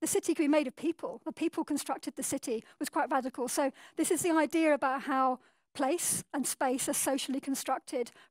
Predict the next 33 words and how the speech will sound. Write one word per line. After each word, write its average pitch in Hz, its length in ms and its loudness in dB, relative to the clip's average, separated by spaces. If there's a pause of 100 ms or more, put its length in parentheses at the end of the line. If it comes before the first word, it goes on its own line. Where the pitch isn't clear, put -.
(160)
I 302 60 -4
mean, 269 160 2
we, 277 180 0
we 302 100 0
have 294 260 0
buildings 392 520 0
and 294 80 -2
we 277 80 -2
have 269 360 -2
the 285 80 -10
built 302 220 -2
world 285 240 0
around 277 380 0
us, - 240 -6 (260)
but 294 100 0
actually 285 340 0
it's 302 160 -2
the 294 60 0
spaces - 360 -2
in 262 80 -2
between 285 380 0
and 269 80 2
the 269 60 -2
way 269 140 2
that 269 120 -2
people 285 240 -4
appropriate 277 600 -2
and 269 100 -2
make 269 180 -2
sense 330 260 -2
of 262 60 -6
those - 180 -4
spaces 240 500 -6